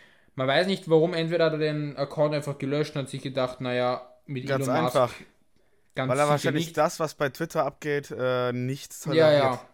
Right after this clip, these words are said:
Speaker 2: was mit Elon Musk
Speaker 1: Ja,
Speaker 2: jetzt
Speaker 1: genau,
Speaker 2: passiert.
Speaker 1: da-, das kann sein. Das kann theor-, äh, äh, das kann sogar
Speaker 2: Sehr
Speaker 1: wirklich
Speaker 2: wahrscheinlich
Speaker 1: sein.
Speaker 2: ist es. Sehr
Speaker 1: Ja.
Speaker 2: wahrscheinlich.
Speaker 1: Und also,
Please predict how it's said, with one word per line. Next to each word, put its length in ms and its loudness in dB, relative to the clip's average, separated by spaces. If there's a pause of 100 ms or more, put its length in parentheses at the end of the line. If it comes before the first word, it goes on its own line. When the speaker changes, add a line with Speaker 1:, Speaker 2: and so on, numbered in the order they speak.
(220)
Speaker 2:
was 200 -8
mit 120 -10
Elon 220 -4
Musk 180 -6
Speaker 1:
Ja, 60 -2
Speaker 2:
jetzt 80 4
Speaker 1:
genau, 80 6
Speaker 2:
passiert. 320 6
Speaker 1:
da-, 60 -4
das 220 2
kann 240 0
sein. 420 -2
Das 180 -8
kann 200 -2
theor-, 280 -2
äh, 520 -4
äh, 40 -4
das 140 -10
kann 180 -6
sogar 300 -2
Speaker 2:
Sehr 140 4
Speaker 1:
wirklich 180 0
Speaker 2:
wahrscheinlich 240 0
Speaker 1:
sein. 140 -4
Speaker 2:
ist 80 -10
es. 160 -20 (520)
Sehr 160 -4
Speaker 1:
Ja. 80 4
Speaker 2:
wahrscheinlich. 400 -8 (140)
Speaker 1:
Und 500 -4
also, 380 6